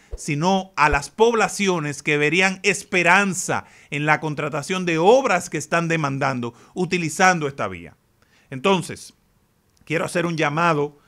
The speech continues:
a la consultoría jurídica del Poder Ejecutivo, al Gobierno Nacional, al presidente Luis Abinader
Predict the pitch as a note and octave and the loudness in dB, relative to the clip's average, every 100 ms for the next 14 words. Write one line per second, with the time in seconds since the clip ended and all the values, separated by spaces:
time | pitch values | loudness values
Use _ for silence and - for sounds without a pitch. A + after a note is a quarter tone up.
0 | _ _ - E3 F#3+ F#3+ F#3 D3 C#3+ C#3+ | _ _ 4 8 8 6 4 2 2 -2
1 | C3+ C#3+ C3 B2+ F3+ E3 D3 D3+ G3+ D#3 | -2 -2 -2 0 2 0 0 0 0 -2
2 | C3 A#2+ A2+ G#2+ A2 C#3+ D3 D3 C#3 D3 | -4 -4 -4 -6 -4 -2 -2 -2 -2 0
3 | C3+ A2+ - _ - B2 A#2 A#2+ A#2 D3+ | -2 -4 -12 _ -6 -6 -4 -4 0 2
4 | F#3+ F3 D#3+ D#3+ D#3 D3+ D3+ C3 A#2 A2 | 2 0 -2 -2 -2 0 0 -2 -6 -10
5 | A2+ D#3+ D#3+ C3 C3 F3 D#3+ - D3 C#3+ | -4 -4 -2 -4 -2 -2 -4 -2 -2 0
6 | D3 E3 D3 A2 | 2 2 2 -2